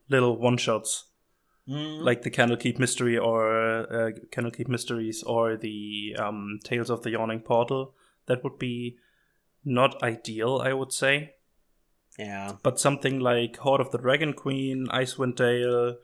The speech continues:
Speaker 1: or Descent into Ver-, Avernus with big lore stuff around it, like a complete module and campaign, that would be, uh, a different story.
Speaker 2: Yeah, so, so I,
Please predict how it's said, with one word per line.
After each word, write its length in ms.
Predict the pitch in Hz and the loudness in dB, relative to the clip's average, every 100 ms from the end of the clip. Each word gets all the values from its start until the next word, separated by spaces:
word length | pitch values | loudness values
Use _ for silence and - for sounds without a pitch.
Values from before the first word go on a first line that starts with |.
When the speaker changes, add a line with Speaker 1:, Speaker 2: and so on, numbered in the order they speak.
| _ _ _ - | _ _ _ 2
Speaker 1:
or 520 | 120 120 120 113 - - | 4 6 4 2 -2 -6
Descent 280 | 123 131 131 | -2 0 0
into 160 | 123 120 | -2 0
Ver-, 220 | 117 - | 0 0
Avernus 540 | 127 120 139 135 127 123 | -2 2 2 2 0 -2
with 160 | 113 - - | -4 -8 -2
big 300 | 135 131 - - _ _ | -2 -2 -10 -20 _ _
lore 560 | 131 120 139 127 98 - - | 2 6 8 8 6 0 -4
stuff 580 | - - - 117 - - | -2 2 4 4 2 -2
around 340 | 131 120 113 120 | 4 6 6 4
it, 220 | 147 - - _ | 2 -2 -8 _
like 180 | 127 120 | -4 -4
a 40 | |
complete 360 | - 131 123 123 | -4 -2 2 2
module 460 | 123 131 127 123 110 | 4 4 6 4 2
and 120 | 120 | 0
campaign, 640 | 127 117 135 135 127 151 - _ _ _ _ _ _ _ _ _ _ | 0 2 6 6 4 -2 -8 _ _ _ _ _ _ _ _ _ _
that 140 | - 123 | 0 2
would 140 | 123 | 0
be, 260 | 123 120 117 - | 2 0 0 0
uh, 280 | 120 113 | 4 4
a 80 | - | 2
different 320 | 120 113 120 | 0 -2 -2
story. 300 | - 110 95 110 | 0 0 0 -2
Speaker 2:
Yeah, 180 | 120 | -4
so, 280 | 147 - 202 202 | -4 -2 -2 -2
so 300 | - 208 - | -4 -4 0
I, 160 | 185 | 0